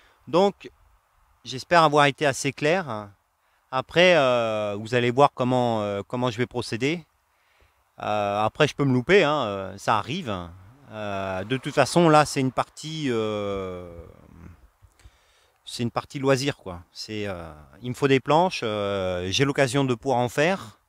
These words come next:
Et puis, euh, j'ai un petit peu de temps, vu que j'ai pas les pièces du tracteur. Donc, voilà. Là d'ailleurs, on voit bien que c'est, euh, c'est un morceau de pied puisqu'on retrouve encore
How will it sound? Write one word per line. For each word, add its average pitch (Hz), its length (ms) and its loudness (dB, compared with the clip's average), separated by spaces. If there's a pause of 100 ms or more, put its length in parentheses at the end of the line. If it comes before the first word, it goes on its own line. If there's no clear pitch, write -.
(520)
Et 123 100 -2
puis, 147 320 -6
euh, 117 720 -4
j'ai 107 80 -4
un 135 80 2
petit 135 160 -8
peu 127 140 -4
de - 60 -12
temps, 170 180 4
vu 151 100 -4
que 131 80 -10
j'ai 131 80 -2
pas 127 140 -2
les 123 80 -2
pièces 151 160 -6
du 139 100 -10
tracteur. 104 400 -6 (1300)
Donc, 196 380 0 (180)
voilà. 170 320 4 (600)
Là 147 140 -2
d'ailleurs, 147 280 0
on 143 40 -4
voit 139 160 -2
bien 160 140 0
que - 60 -8
c'est, 131 240 -2
euh, 110 240 -2 (220)
c'est - 140 -8
un 147 60 -2
morceau 139 260 -6
de 120 40 -14
pied 175 240 -4
puisqu'on 135 480 -8
retrouve 127 300 -6
encore 139 380 -2